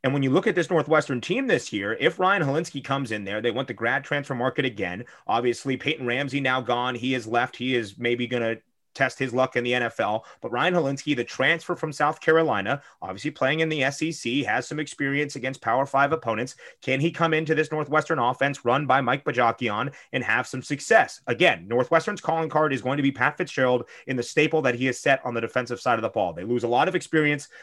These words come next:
especially in that very talented linebacker core that led the way last year with Paddy Fisher, Blake Gallagher, and Chris Bergen. But I think Northwestern should be able to replace some of that talent,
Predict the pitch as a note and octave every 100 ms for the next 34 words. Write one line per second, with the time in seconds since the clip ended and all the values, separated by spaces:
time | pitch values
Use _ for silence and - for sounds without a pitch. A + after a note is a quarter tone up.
0 | - A#2 C#3 - C3+ B2 B2+ C#3 - C#3
1 | C#3 C3 B2+ C#3 B2 A#2+ A#2+ - B2 G#2+
2 | G#2+ B2 A#2+ A2+ A2+ A2+ - G2+ - A2
3 | A#2 - A#2+ A2 B2+ A#2+ A2+ A2+ A2+ A2
4 | - - A#2+ - B2+ - D#3 G#2+ F#2 -
5 | - - E3 D#3 C3+ E3+ E3+ D3 C#3 C#3+
6 | - A#2 - D3+ C#3 - B2+ B2 A#2 A#2+
7 | - D3+ D#3+ - A#2+ A2 A2+ - F#3 F3